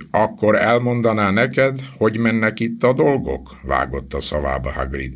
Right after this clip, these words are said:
Még hogy írogatni? Mi a minkűnek? Vagy csinálsz valami hasznosat, vagy fel is út, le is út. Azt hiszed, apád jobban örülne, ha kicsapnának? Akkor eredj vissza a kastélyba,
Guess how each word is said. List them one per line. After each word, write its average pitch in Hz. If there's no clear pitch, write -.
Még 113
hogy 120
írogatni? 98
Mi 151
a 117
minkűnek? 107
Vagy 123
csinálsz 87
valami 80
hasznosat, 185
vagy 196
fel -
is 302
út, 294
le 240
is 90
út. 85
Azt 92
hiszed, 98
apád 107
jobban 110
örülne, 113
ha 110
kicsapnának? 120
Akkor 78
eredj 101
vissza 82
a 85
kastélyba, 71